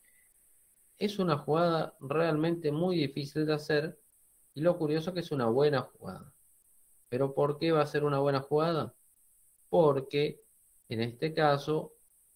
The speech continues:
la posición se va a convertir en algo muy dinámico. Se va a transformar algo que estaba tranquilo con el centro cerrado,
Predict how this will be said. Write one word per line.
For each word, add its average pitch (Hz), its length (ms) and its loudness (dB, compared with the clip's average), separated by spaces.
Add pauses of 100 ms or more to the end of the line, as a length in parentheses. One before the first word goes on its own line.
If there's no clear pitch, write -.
(460)
la 135 320 -2
posición 143 600 -2
se 131 100 -4
va 123 100 0
a 123 60 -10
convertir 120 560 -2
en 117 140 -2
algo 117 320 0
muy 113 280 -2
dinámico. 113 680 0 (640)
Se 104 80 -10
va 110 100 0
a 113 60 -4
transformar 120 800 0
algo 117 340 -4
que 107 360 -2
estaba 123 340 -2
tranquilo 127 580 -2
con 107 140 -4
el 104 160 -6
centro 143 340 -4
cerrado, 160 540 -2